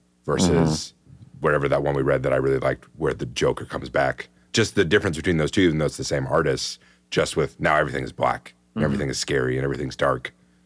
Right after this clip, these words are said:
Speaker 2: Mm-hmm.
Speaker 1: So I could see a Dan Moore thing like that.
Speaker 3: Shit,
Speaker 1: Like
Speaker 3: D-,
Speaker 1: this.
Speaker 3: Dan Mora's stuff looks cartoony, but largely because how much color there is.
Speaker 2: Yeah.
Speaker 3: So if there was half as much color,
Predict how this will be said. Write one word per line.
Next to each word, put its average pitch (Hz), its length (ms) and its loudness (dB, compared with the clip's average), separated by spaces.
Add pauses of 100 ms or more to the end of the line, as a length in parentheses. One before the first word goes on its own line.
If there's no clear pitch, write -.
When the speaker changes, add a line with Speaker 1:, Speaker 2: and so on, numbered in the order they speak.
(120)
Speaker 2:
Mm-hmm. 87 160 2
Speaker 1:
So 85 80 4
I 82 40 2
could 85 120 -4
see 85 80 0
a 76 60 0
Dan 65 180 -2
Moore 64 160 -6
thing 65 180 -8
like 67 140 -6
that. 69 180 -4 (140)
Speaker 3:
Shit, 165 220 6
Speaker 1:
Like 131 100 2
Speaker 3:
D-, 151 120 6
Speaker 1:
this. 151 280 0
Speaker 3:
Dan 160 240 6
Mora's 160 320 6
stuff - 460 4 (420)
looks 131 600 4 (200)
cartoony, 139 840 4 (140)
but 117 280 2
largely 127 600 4
because 117 960 4 (120)
how 127 180 2
much 107 240 -2
color 120 360 6
there 127 220 6
is. 123 360 4 (100)
Speaker 2:
Yeah. 98 280 6 (320)
Speaker 3:
So 127 240 6
if 113 200 2
there 110 280 0
was 101 320 0 (460)
half - 400 4
as 107 140 4
much 104 240 -2
color, 110 400 4